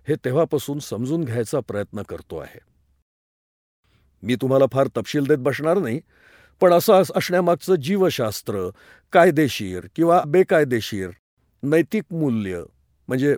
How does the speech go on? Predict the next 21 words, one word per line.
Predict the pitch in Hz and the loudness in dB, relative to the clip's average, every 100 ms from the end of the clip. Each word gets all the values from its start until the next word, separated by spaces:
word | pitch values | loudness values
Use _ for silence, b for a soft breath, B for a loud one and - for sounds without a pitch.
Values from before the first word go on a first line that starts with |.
| - | -2
मॉरल | 123 135 147 | -2 0 0
व्हॅल्यूज | 123 110 101 95 90 90 _ _ | -2 -4 -6 -8 -10 -16 _ _
वगैरे | 143 143 147 | 0 2 4
वगैरे. | 151 113 82 71 - _ _ _ _ _ _ _ - | 2 0 -4 -10 -16 _ _ _ _ _ _ _ 0
अहो, | 220 | 2
कारण | 208 180 226 | 4 4 4
म्हणजे | 233 240 | 6 6
मला | 214 185 214 | 6 6 4
यातलं | 175 147 202 220 | 4 2 2 2
खरंच | - 180 - 151 | 4 0 0 -2
नीटसं | 156 170 - | -2 -2 -2
माहिती | 175 113 110 151 | -2 -2 -4 -4
नाहीये. | 123 82 73 60 _ _ _ _ _ _ _ _ _ | -4 -6 -14 -20 _ _ _ _ _ _ _ _ _
ना | 85 110 143 | -6 -2 0
मी | 156 | -2
जीवशास्त्रज्ञ | 98 117 143 160 131 - 165 170 | -4 -6 -2 -2 -2 -4 -2 0
आहे, | 208 87 b b b | -2 -4 b b b
ना | 120 | 0
वकील, | 135 117 113 208 139 - _ _ - | 2 2 2 0 0 -4 _ _ -4
ना | 156 | 0
तत्त्वज्ञ. | 185 220 - 110 64 | 2 2 2 -4 -8